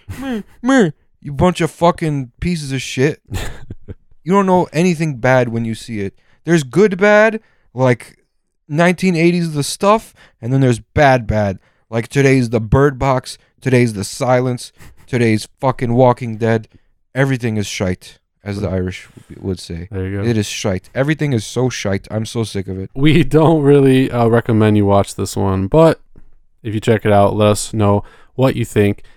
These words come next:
Speaker 2: You can reach out to us on all of our social media, including Facebook, Instagram, and Twitter. Just search for Grave Discussions or Grave Disc S R D on Twitter. And then, uh, we have a website as well, gravediscussions dot net.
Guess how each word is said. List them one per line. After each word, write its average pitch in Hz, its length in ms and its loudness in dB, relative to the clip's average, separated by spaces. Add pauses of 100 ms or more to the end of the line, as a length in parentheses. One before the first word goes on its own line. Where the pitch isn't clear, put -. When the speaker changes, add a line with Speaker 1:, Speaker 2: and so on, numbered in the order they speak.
Speaker 2:
You 117 140 0
can 123 120 4
reach 113 240 2
out 107 220 0
to 107 160 -2
us 101 340 2
on 98 220 -2
all 120 240 4
of 113 60 2
our 110 100 2
social 107 360 -4
media, 104 360 2
including 98 540 -2
Facebook, 110 580 -2
Instagram, 98 760 -4 (320)
and 110 260 0
Twitter. 117 380 0
Just 101 260 -6
search 98 240 -6
for - 140 -12
Grave 98 400 -2
Discussions 110 640 -4
or 98 180 -6
Grave 101 440 -6
Disc - 380 -10
S - 280 -8
R 98 180 -2
D 101 380 -4
on 98 180 -4
Twitter. 110 340 -4 (540)
And 98 160 -4
then, 98 300 4
uh, 92 180 0
we 101 100 -2
have 104 140 0
a 98 40 0
website 104 400 2
as 98 100 -2
well, 98 420 0
gravediscussions 98 1040 -2
dot 98 240 0
net. 98 480 -2